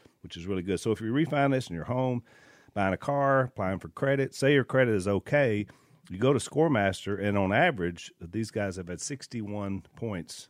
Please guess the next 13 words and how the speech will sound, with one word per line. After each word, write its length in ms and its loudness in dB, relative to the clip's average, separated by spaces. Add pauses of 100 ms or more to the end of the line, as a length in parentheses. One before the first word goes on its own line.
increase 520 -8
in 100 -8
less 180 -4
than 140 -14
twenty 240 -10
days. 280 -10
So 220 -4 (380)
it 80 -8
can 100 -4
help 240 6
you 80 4
a 20 2
lot. 380 4